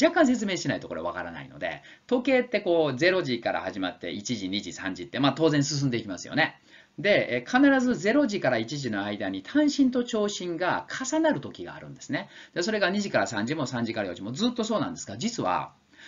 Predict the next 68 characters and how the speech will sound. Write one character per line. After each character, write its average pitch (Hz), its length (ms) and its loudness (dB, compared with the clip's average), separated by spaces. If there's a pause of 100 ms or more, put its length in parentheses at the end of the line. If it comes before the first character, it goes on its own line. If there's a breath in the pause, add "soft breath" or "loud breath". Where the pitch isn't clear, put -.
(240 loud breath)
十 294 340 8
一 302 200 6
時 262 100 2
か 117 140 -2
ら 98 80 -2
十 151 220 0
二 165 120 -4
時 120 100 -6
の 87 140 -6
間 98 300 -6
は、 107 360 -2
鐘、 196 520 -4
あ、 110 160 -2
ご 101 60 -8
め - 0 -
ん - 20 -6
な 95 80 -6
さ 87 60 -12
い、 - 20 -10
針 220 320 0
が 113 180 -2
重 135 220 -2
な 123 120 -2
る 120 180 -2
時 139 320 -12
な 147 280 2
い 254 100 6
ん 85 200 -2
で - 100 -14
す - 160 -12
よ。 - 60 -14 (1040 soft breath)
で、 170 100 0
彼 247 240 4
は 165 220 6
こ 151 140 -2
の 92 360 0
十、 233 520 2
針 262 300 2
が 151 160 2
重 190 300 -2
な 196 140 2
る 190 100 -4
時 226 300 -6
っ 214 80 -8
て - 80 0
い 254 40 4
う 277 40 8
の 294 60 6
が、 285 180 6 (200 loud breath)
ま 302 120 6
あ、 - 60 6
少 - 260 2
し - 160 6
う 127 40 6
ま 107 160 2
く 82 120 -10
い 73 80 -12
く - 80 -20
時。 - 340 -10 (840)
そ 311 100 -2
し 302 80 -2
て 208 240 8
十 269 360 10
二 277 160 10
時 190 160 -4
に 127 120 0
な 135 180 2
っ 143 120 -8